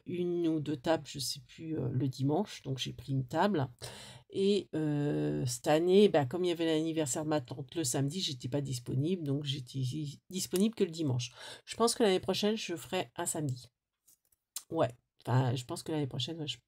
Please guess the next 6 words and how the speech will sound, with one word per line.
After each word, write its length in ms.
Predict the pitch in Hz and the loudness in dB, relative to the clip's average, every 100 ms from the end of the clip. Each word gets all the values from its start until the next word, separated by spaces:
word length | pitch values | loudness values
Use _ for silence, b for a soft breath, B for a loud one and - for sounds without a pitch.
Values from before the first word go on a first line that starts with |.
| _ | _
prendrai 280 | - 156 156 | -12 -6 -6
le 120 | 147 | -6
samedi. 400 | - 139 131 - B B B B B B | -6 -8 -8 -16 B B B B B B
Voilà, 380 | 214 240 202 - _ _ _ _ - 208 | 10 12 12 8 _ _ _ _ -2 4
donc, 340 | 226 220 - 214 | 6 6 6 8
euh, 720 | 190 180 175 170 170 165 | 10 10 10 8 6 2